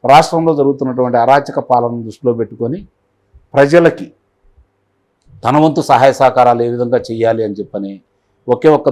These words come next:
దృక్పథంతో డబ్బులు సంపాదించిన వాళ్ళందరూ కూడా దూరంగా ఉంటే నిజంగా పేదలు ఇంకా ఈరోజు జరుగుతున్న పరిణామాలు చూసుకుంటా ఉంటే, మన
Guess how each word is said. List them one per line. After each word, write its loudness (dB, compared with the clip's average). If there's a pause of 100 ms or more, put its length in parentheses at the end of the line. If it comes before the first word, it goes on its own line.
దృక్పథంతో -6 (1600)
డబ్బులు 0
సంపాదించిన 0
వాళ్ళందరూ 0
కూడా 2 (500)
దూరంగా 4 (100)
ఉంటే -2 (580)
నిజంగా 2 (100)
పేదలు 2
ఇంకా -4 (220)
ఈరోజు -2
జరుగుతున్న -4
పరిణామాలు -2
చూసుకుంటా -12 (100)
ఉంటే, -12 (460)
మన 0